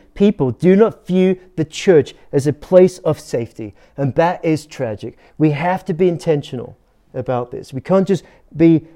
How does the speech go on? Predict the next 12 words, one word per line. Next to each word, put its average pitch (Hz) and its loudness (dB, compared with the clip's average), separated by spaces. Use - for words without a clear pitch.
uh, 143 -2
flippant 165 0
or, 123 -2
or 139 0
casual 151 -4
about 151 -2
this 151 -4
subject. 131 -4
We 190 6
have 160 2
a 131 -4
responsibility 143 -2